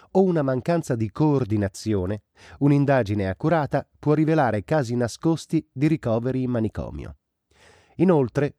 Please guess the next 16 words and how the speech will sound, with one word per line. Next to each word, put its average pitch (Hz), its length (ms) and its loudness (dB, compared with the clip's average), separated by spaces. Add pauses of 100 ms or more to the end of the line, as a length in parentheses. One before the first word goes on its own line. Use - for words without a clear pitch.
un 143 180 4
auditor 113 500 0
chiamato 117 400 -2
ad 101 120 -2
assistere 107 500 -4
un 101 120 -2
caso 131 540 -2
che 120 100 -2
sta - 160 -4
per 123 160 -4
essere 127 400 -2
ricoverato 110 560 -2
in 107 160 0
un 98 120 0
ospedale 110 440 -2
psichiatrico 104 840 -6